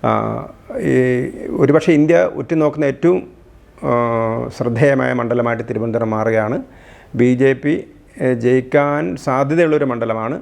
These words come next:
അതേപോലെ തന്നെ ശശി തരൂരിനെ പോലെയുള്ളൊരു പ്രഗത്ഭനായ സ്ഥാനാർത്ഥി, ആ, അദ്ദേഹവും മത്സരിക്കുന്നു.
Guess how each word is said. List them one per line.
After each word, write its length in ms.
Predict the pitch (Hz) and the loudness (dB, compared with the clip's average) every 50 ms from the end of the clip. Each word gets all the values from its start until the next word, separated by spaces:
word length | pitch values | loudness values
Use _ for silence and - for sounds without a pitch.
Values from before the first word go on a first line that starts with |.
| - - - | -12 -12 -6
അതേപോലെ 340 | 120 127 131 135 135 127 143 | -2 0 2 2 2 2 0
തന്നെ 140 | 147 156 151 | -2 -2 -2
ശശി 300 | - 135 120 - - 143 | -2 -4 -4 -2 -2 -2
തരൂരിനെ 460 | 131 143 135 135 131 123 127 131 123 | 2 2 4 4 4 2 2 0 0
പോലെയുള്ളൊരു 460 | - 131 123 120 123 120 127 131 143 | 0 0 0 0 0 0 0 -2 -2
പ്രഗത്ഭനായ 680 | 123 - 117 107 113 113 117 110 117 120 120 120 120 117 | -2 -2 -2 0 0 -2 -2 -2 -2 -2 0 0 0 0
സ്ഥാനാർത്ഥി, 520 | - - 104 104 110 107 - - 107 87 - - - - - - - - - - - - - - | -2 -2 -2 -2 -2 -4 -4 -6 -8 -10 -10 -12 -20 -20 -20 -20 -20 -20 -20 -20 -20 -14 -6 -2
ആ, 360 | 120 110 110 110 110 107 - - - 113 | 0 0 0 0 0 -2 -4 -2 -2 -2
അദ്ദേഹവും 480 | 110 110 123 123 131 123 123 123 123 | 0 2 2 2 2 2 0 0 -2
മത്സരിക്കുന്നു. 600 | 120 110 101 - 120 117 113 - 117 120 139 226 | -2 -4 -4 -4 -4 -4 -2 -2 -2 -2 -4 -4